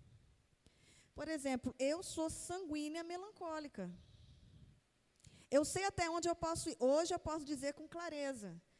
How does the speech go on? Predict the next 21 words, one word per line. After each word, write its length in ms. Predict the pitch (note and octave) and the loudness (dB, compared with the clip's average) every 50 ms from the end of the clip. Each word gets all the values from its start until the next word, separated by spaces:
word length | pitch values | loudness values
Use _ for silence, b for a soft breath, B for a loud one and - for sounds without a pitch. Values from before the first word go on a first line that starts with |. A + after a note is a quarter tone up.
| b b b b | b b b b
Por 140 | A#3 A#3 | 0 2
eu 80 | B3 B3+ | 2 0
ser 180 | B3 D#4 D#4 D#4 | 0 -2 -4 -4
sanguínea 640 | - F4 E4+ E4+ D#4+ D4 D4 C#4+ C4+ B3 A#3 A3 | -4 -4 -4 -2 0 0 2 2 2 0 0 -2
melancólica, 1000 | A3 A3 A3 A3 G#3 G3+ G#3+ - A#3 B3 C#4 D4+ D#4 D4 C4 - - F#3 F3 F3 - _ B B B B B B B B | 0 0 0 0 -2 -4 -4 -6 -4 -4 -4 -4 -4 -6 -8 -8 -10 -10 -10 -12 -14 _ B B B B B B B B
eu 180 | - C4 D#4 F4+ | 0 2 2 2
sei 240 | - - - D4+ C#4+ | 0 -2 0 2 2
até 340 | C#4 C#4 - D#4+ D4+ D4+ D4 | 0 0 -2 -2 -2 0 0
onde 380 | D4 D4+ D#4+ F#4 G#4 G4 F#4 | 0 0 0 0 0 0 0
eu 80 | F4+ E4+ | 0 0
posso 500 | - - C4+ B3+ C4 - - - C#4 C#4 | 0 -2 -2 -2 -2 -2 -4 -4 0 0
ir 240 | C#4+ C#4+ E4 G4+ A4 - - - - - _ _ _ _ _ - - b b b b b b | 2 2 0 0 -4 -6 -14 -20 -20 -20 _ _ _ _ _ -20 -20 b b b b b b
e 140 | - F4+ G4 | -2 -2 -2
sei 360 | - - - F4 E4 D#4 D4 | -2 -2 -2 -2 -2 -2 -2
que 160 | - - C#4+ | -2 0 0
o 60 | C#4+ | 0
dom 400 | B3 A3+ B3 D4 D#4 F4 G#4 A#4 | 2 4 2 4 4 2 -2 -2
que 140 | - - G4+ | -2 -2 -2
Deus 300 | E4+ D4 E4 E4 E4 D4 | 2 2 2 2 2 0
me 140 | D#4 E4+ F4 | -4 -6 -2
deu 480 | D4+ B3+ A#3+ A3+ A3 G#3+ G3 F#3 F#3+ | 0 2 4 4 2 2 -2 -6 -8